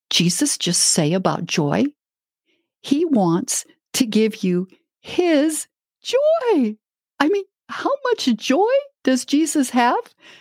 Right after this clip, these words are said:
Jesus has the joy of all eternal blessings. Jesus lives in joy. And Jesus just says he wants his joy to be in us.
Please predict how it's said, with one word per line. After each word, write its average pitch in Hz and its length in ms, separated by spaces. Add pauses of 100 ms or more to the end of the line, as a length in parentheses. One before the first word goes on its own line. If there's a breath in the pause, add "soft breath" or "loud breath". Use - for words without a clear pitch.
(160 loud breath)
Jesus - 560
has 294 380
the 220 260 (280)
joy 392 520 (540 loud breath)
of 311 180 (160)
all 370 380 (200)
eternal 349 680 (140)
blessings. 311 920 (380 loud breath)
Jesus 392 760
lives 359 720
in 214 240
joy. 185 500 (360 loud breath)
And 277 200
Jesus 403 560
just 269 260
says 370 480 (280 soft breath)
he 339 200
wants 254 540 (260)
his 403 420
joy 220 540 (280)
to 359 160
be 233 480 (260)
in 240 280
us. - 600